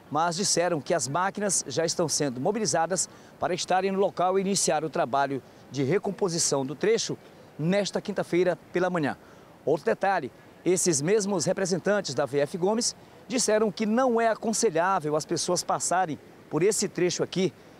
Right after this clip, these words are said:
que ainda está oferecendo um grande risco de acidentes. A empresa responsável pela manutenção do trecho também preferiu não adiantar nenhuma previsão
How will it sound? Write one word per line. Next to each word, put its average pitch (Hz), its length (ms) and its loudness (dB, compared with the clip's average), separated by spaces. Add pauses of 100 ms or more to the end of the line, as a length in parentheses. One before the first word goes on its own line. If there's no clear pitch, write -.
que 196 140 0
ainda 180 240 -2
está 170 180 -2
oferecendo 170 680 0 (240)
um 165 120 -2
grande 185 440 0
risco 151 380 -2
de 127 80 -2
acidentes. 143 580 -4 (400)
A 151 140 2
empresa 202 480 4
responsável 156 760 6
pela 143 220 4
manutenção 165 640 6
do 131 100 2
trecho 170 480 6
também 165 480 4
preferiu 170 520 4
não 180 200 4
adiantar 165 560 2
nenhuma 175 520 4
previsão 165 560 4